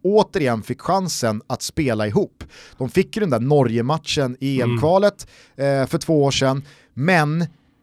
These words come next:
Speaker 1: eh, gjorde det ganska så svagt då.
Speaker 2: Mm.
Speaker 1: Och den matchen användes ju sen då hela tiden som en,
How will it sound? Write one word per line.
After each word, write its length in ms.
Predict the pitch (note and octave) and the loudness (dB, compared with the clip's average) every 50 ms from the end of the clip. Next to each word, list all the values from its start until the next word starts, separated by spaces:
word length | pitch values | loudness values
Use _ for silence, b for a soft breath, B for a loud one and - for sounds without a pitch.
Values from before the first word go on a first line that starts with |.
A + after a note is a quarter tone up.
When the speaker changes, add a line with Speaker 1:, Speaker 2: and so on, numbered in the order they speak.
| _ - | _ -2
Speaker 1:
eh, 160 | B2+ B2+ B2+ | 0 0 2
gjorde 420 | C3 C3+ F#3 F3 C#3 A#2+ C3 D3 | 2 2 2 0 2 2 2 4
det 240 | C3+ C#3 C#3 C#3 B2+ - - _ _ _ _ | 4 4 4 2 0 -2 -8 _ _ _ _
ganska 380 | - A#3 G#3 E3+ - - - D3+ | 0 0 0 0 -2 -2 -2 -2
så 100 | - C3+ | -2 -2
svagt 420 | - - - C#3+ D3+ D3+ - - | -2 0 2 2 2 2 0 -2
då. 320 | - - C3 C#3 E3+ G#3 F#3 - _ _ _ - | 0 2 4 4 4 2 0 -2 _ _ _ 2
Speaker 2:
Mm. 120 | B2 A2+ | 4 4
Speaker 1:
Och 60 | G#2 | 6
den 220 | G#2 F3 F#3 F3+ E3 | 4 4 2 2 0
matchen 320 | D#3 D3 C3+ - C#3+ - | 0 0 0 -2 -4 -4
användes 540 | E3 E3 D3 C#3 C#3+ E3 F3+ F#3+ - - - | -2 -2 -2 0 -2 0 0 -2 -2 -2 -4
ju 40 | D3+ | -4
sen 340 | - - B2+ A#2+ A#2 A#2+ | -2 0 0 0 0 0
då 140 | A2 A2+ A2 | 0 0 0
hela 200 | A2 C3 A#2+ A2 | 0 0 -2 -2
tiden 200 | - A2+ G#2+ A#2+ | -2 -4 -4 -4
som 160 | A#2+ - G3 | -2 -2 0
en, 160 | G3 G3 F3 | 0 -2 -2